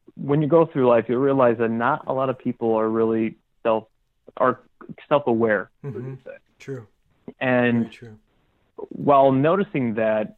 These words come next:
Speaker 1: you can understand why they do things, because, you know, you'll see, um, you know, how the environment they've been raised in has affected their behavior
Speaker 2: Yes.
Speaker 1: and has affected them as an individual.
Speaker 2: Mm-hmm.
Speaker 1: Um, and so having that outside perspective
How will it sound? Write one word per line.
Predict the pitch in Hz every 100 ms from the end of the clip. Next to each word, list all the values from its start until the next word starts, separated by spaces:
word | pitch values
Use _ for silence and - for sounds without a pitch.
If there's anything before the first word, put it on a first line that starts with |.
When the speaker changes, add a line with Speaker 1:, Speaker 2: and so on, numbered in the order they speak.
| -
Speaker 1:
you | 123 131
can | 147
understand | 135 131 127 - 127 117 107
why | 113 117 143 143
they | 117 110
do | 113 113
things, | 107 113 110 110 -
because, | 120 - 113 113 104 _ _
you | 110
know, | 123
you'll | 120 127 123 -
see, | 139 131 120 113 _ _ _ _ _ -
um, | 123 113 107 104 104 _ _ _ _ -
you | 127
know, | 120 110
how | 107 127 135
the | 127
environment | 117 104 113 117 113 107
they've | 113 104
been | 107 107
raised | 151 170 127 117
in | 113 113
has | 113 107
affected | 107 - 113 113 107
their | 107 104
behavior | - 82 87 - 64
Speaker 2:
Yes. | 117 107 - -
Speaker 1:
and | 120 117 117 113 107 -
has | 127
affected | 120 143 143 123
them | 120
as | 117
an | 113
individual. | 110 110 110 147 117 - - _ _ 113
Speaker 2:
Mm-hmm. | 101 110 110 117
Speaker 1:
Um, | 104 104 104 _ _
and | 135
so | 151 135
having | 143 160 165 135
that | 120
outside | 117 - 127 113
perspective | 117 - 139 131